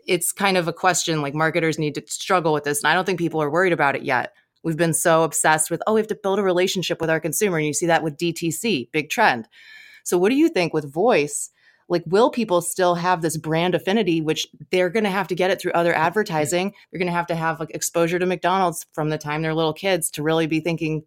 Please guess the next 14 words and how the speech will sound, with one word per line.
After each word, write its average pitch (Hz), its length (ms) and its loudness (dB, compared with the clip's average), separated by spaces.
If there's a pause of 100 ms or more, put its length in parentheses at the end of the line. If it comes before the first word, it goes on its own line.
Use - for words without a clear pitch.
down 143 140 -2
the 147 80 -2
road, 165 160 0
like, 143 240 -2
"Alexa, 147 320 0
where's 139 180 -4
the - 80 -10
nearest 131 240 -4
McDonald's?" 151 540 0
instead 139 240 0
of, 139 80 -2
"Alexa, 135 340 -2
I'm 131 120 -4
hungry." 147 520 -6